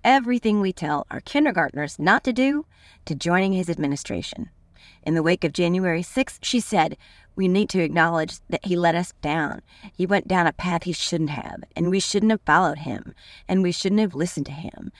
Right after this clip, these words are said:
and we can't let that ever happen again." Only a few months later to say, "We need him in the Republican Party.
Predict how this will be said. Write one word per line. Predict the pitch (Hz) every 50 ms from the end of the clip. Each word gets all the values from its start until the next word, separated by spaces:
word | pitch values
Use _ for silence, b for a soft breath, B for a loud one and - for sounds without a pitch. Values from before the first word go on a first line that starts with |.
| b b b
and | - 175
we | 180 185 180
can't | - - 170 196 -
let | - 202 -
that | - - - - _
ever | 180 196 202 220 220
happen | - 185 156 - 196 185 - -
again." | 165 175 - 151 143 143 - - - - 170 - _ b b b b b b b b b _ _ -
Only | 185 185 185 180 180 180 175 170 170 - - _ _ _ _ _ - - - - -
a | 160
few | - - 202 226
months | 254 262 262 262 247 -
later | 165 156 147 143 143 143
to | 143 - - 156
say, | - - - 143 131 131 123 95 90 - - _ _ _ - _ _ _ - _ _ B B B B B 247 233 202 -
"We | - 190 196
need | 214 233 220
him | 190 180 160
in | 156 151
the | 151 139
Republican | - - 190 196 - 165 - 143 147
Party. | - - 180 165 160 156 - 113 - -